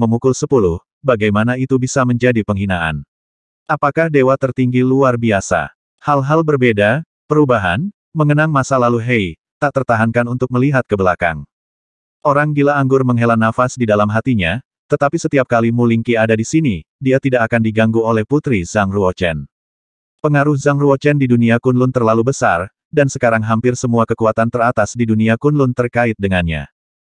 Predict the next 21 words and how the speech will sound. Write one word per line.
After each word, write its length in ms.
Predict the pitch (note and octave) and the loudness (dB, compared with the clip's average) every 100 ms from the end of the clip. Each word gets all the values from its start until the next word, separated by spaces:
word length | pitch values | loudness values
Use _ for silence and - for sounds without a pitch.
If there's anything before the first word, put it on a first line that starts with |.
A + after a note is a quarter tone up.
| _ _ | _ _
Juga 320 | - D3+ D3 D#3 | -6 0 2 2
sulit 320 | - D3 D#3+ | 2 0 2
bagi 240 | C3+ C3 | 0 0
kekuatan 540 | C#3+ C3 A#2+ A2+ B2+ B2 | -2 0 0 2 0 0
yang 140 | A2+ | 0
tidak 240 | B2+ A#2 A2+ | 0 0 0
ada 140 | A#2 | 0
hubungannya 500 | A#2+ A#2+ A#2 C3 G#2+ | 0 0 2 2 0
dengan 320 | G2 A2 A2+ | 0 0 0
dia 240 | A#2 C#3 C3 | 0 0 0
untuk 240 | A#2+ A2 | 0 -4
tumbuh. 380 | - G2+ F2 D2+ - _ _ _ _ _ _ _ | -4 -2 -2 -4 -10 _ _ _ _ _ _ _
Namun, 560 | C#3 C3+ B2+ B2 C#3 E3 - _ - | -2 0 2 2 2 -2 -10 _ -2
ini 240 | E3 F3 | 0 2
sangat 320 | F3+ D#3 C3+ B2+ | 0 0 0 0
penting. 480 | B2 G#2+ G2+ D#2+ C#2+ _ _ - | -2 -2 -2 -6 -12 _ _ -12
Seperti 480 | - C#3+ D3 E3 | -6 -2 -2 0
sekte 320 | D#3+ D3 - D3+ | 0 -2 0 0
setan 320 | C3+ B2+ C3+ | 0 0 0
pemujaan 480 | C3+ A#2+ A2 A2+ A#2 | 0 0 0 2 2
bulan, 400 | C3 A#2 F2+ | 2 2 0